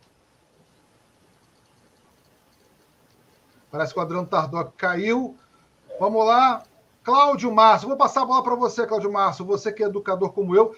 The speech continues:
talvez não é uma boa noite, né, devido a essa, essa derrota que nós, é, sofremos no nosso município, ma-, com mais de um milhão de habitantes.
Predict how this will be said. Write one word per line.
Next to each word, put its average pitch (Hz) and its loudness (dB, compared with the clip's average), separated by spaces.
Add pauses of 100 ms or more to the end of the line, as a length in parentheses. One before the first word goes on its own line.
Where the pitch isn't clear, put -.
(120)
talvez 254 2
não 247 -2
é 240 0
uma 240 -4
boa 226 2
noite, 214 -2 (320)
né, 185 -2
devido 190 -4
a - -2
essa, 190 -6
essa 196 -6
derrota 196 0
que - -12
nós, 220 0 (400)
é, 208 -2
sofremos 214 -4 (300)
no 170 -10
nosso 190 0
município, 233 -6
ma-, 208 -6
com 196 -10
mais 247 -2
de 226 -10
um 220 -10
milhão 208 -6
de 196 -4
habitantes. 165 -6